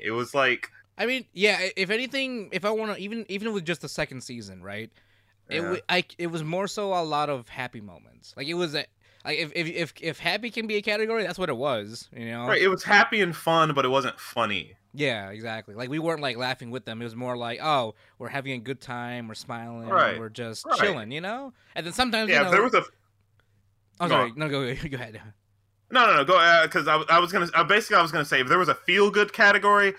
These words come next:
Speaker 1: I'd
Speaker 2: Oh.
Speaker 1: probably give it to that,
Speaker 2: Yeah,
Speaker 1: but
Speaker 2: exactly. 'Cause, I mean, and, and not, not even just that, too, but, like, you know, there was also their, their, like, somewhat serious moments, too, when,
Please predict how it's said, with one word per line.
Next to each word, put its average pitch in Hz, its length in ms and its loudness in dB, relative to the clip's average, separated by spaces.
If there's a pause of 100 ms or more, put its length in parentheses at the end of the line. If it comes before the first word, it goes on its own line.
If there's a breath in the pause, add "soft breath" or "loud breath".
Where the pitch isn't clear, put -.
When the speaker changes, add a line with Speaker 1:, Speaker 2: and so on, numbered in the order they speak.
(140 loud breath)
Speaker 1:
I'd 170 180 8 (120)
Speaker 2:
Oh. - 20 4
Speaker 1:
probably 135 340 6
give 127 180 2
it 117 100 -2
to 117 120 -2
that, 90 260 -2
Speaker 2:
Yeah, 156 220 4
Speaker 1:
but - 60 4
Speaker 2:
exactly. 104 540 -6
'Cause, 160 180 -10
I 214 60 -4
mean, 233 140 -2
and, 202 200 -4
and 196 120 -2
not, 190 180 -6
not 214 160 -4
even 208 140 -4
just 151 140 -6
that, 180 180 -6
too, 185 100 -8
but, 151 100 -6
like, 143 160 -6
you 180 80 -12
know, 131 60 -6
there 127 80 -2
was 139 80 -2
also 160 220 -4
their, 147 340 -2
their, 135 160 -4
like, 123 380 -12
somewhat 151 280 -8
serious 139 280 -8
moments, 139 280 -8
too, 135 260 -8
when, 123 280 -12